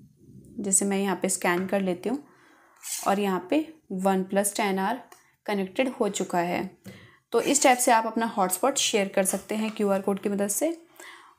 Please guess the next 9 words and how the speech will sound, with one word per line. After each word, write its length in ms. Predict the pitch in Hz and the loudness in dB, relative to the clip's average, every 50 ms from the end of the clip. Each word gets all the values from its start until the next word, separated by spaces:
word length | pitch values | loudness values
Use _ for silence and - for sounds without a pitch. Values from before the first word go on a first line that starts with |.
| - - | -6 0
और 260 | - 196 202 208 202 | 2 2 2 2 2
बाकी 300 | 196 196 202 208 208 254 | 2 2 2 4 4 4
रही 180 | 240 247 247 254 | 4 6 4 4
बात 220 | 247 247 247 247 - | 2 0 -2 0 4
पासवर्ड 440 | 208 190 180 180 - 233 226 233 233 | 4 4 4 4 2 2 0 0 0
की, 420 | - - 285 311 302 - - _ _ | 0 0 0 0 0 -4 -12 _ _
तो 80 | - 214 | 0 0
अगर 160 | 208 214 214 | 2 2 0
किसी, 300 | 214 226 214 - 214 208 | 0 0 0 2 0 -2